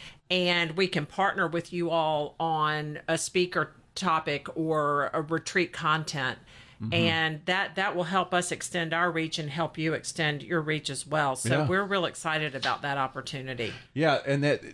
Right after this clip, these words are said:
Speaker 2: like I said, we were talking about this during the break, but, eh, you know, I mean, anything you've got going on, you need, uh, you got a retreat coming up, we'll mention it on the Quest. You know, we'll,
Speaker 1: Yes.
Speaker 2: we'll put these,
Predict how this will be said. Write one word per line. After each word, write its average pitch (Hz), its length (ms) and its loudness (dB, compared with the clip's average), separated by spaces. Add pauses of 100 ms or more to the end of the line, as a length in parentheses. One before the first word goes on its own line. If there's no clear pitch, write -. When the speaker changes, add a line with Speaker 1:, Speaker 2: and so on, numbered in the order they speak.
Speaker 2:
like 143 220 2
I 131 60 4
said, 135 360 0 (500)
we 113 120 0
were 110 100 4
talking 113 300 2
about 107 180 4
this 110 220 -2
during 101 240 2
the 90 80 0
break, 120 360 2
but, 104 180 0 (560)
eh, - 100 4 (100)
you 127 160 4
know, 113 160 2
I 107 100 2
mean, 113 140 2
anything 127 400 2
you've 110 180 -2
got 107 220 2
going 101 320 2
on, 104 300 2
you 92 100 -2
need, 95 280 0 (120)
uh, 71 220 -2
you 98 100 -2
got 98 160 0
a 92 40 2
retreat 90 380 -2
coming 104 280 2
up, 98 180 0 (800)
we'll 147 160 4
mention 165 360 2
it 90 120 2
on 80 140 4
the 73 60 -4
Quest. - 520 -2 (180)
You 185 180 -2
know, 175 80 4
we'll, 151 100 2
Speaker 1:
Yes. 107 160 -2
Speaker 2:
we'll 113 100 -2
put 175 220 0
these, 135 240 -2